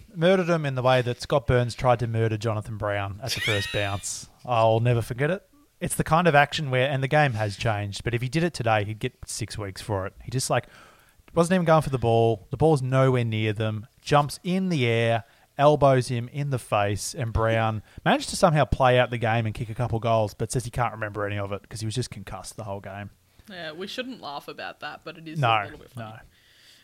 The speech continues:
Speaker 2: Yeah. Um, Scott Burns, when, which grand final was it where Burns tried to
Speaker 1: Oh.
Speaker 2: attack Voss? Was
Speaker 1: Oh.
Speaker 2: that, was that ninety-two as well? Uh, two thousand two as well?
Speaker 1: Two thousand two. Can't believe I forgot about that. That's one of the great moments of all time.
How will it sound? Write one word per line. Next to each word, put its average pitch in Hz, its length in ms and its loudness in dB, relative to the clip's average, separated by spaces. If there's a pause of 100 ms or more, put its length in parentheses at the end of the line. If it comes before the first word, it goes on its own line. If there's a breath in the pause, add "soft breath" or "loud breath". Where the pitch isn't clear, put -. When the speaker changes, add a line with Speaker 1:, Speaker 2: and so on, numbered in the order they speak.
Speaker 2:
Yeah. 127 180 -14 (260)
Um, 196 360 -2
Scott - 280 -4
Burns, 220 320 -4
when, 330 160 0 (320)
which - 360 -4
grand 370 280 -4
final 247 480 -2
was 208 200 -6
it 208 120 -8
where 190 180 -2
Burns 185 400 -4
tried 165 400 2
to 123 80 -6
Speaker 1:
Oh. - 40 -4
Speaker 2:
attack 196 340 0
Voss? 190 500 -8 (840 loud breath)
Was 165 240 4
Speaker 1:
Oh. - 20 2
Speaker 2:
that, 302 200 4 (140)
was 254 140 -10
that 277 160 0
ninety-two 294 420 -2
as 226 80 -8
well? 233 320 -2
Uh, 226 140 4 (160)
two 233 160 -8
thousand 208 280 -4
two 202 180 -10
as 190 80 -12
well? 208 280 -8
Speaker 1:
Two 143 120 -6
thousand 143 240 0
two. 117 260 -6
Can't 156 160 -2
believe 131 160 -4
I 92 40 -18
forgot 113 240 -6
about 107 160 -4
that. 110 120 0
That's 113 220 -4
one 120 100 -2
of 101 80 -8
the 107 60 -6
great 113 260 -2
moments 107 320 -4
of 104 80 -10
all 104 120 -4
time. 110 360 -4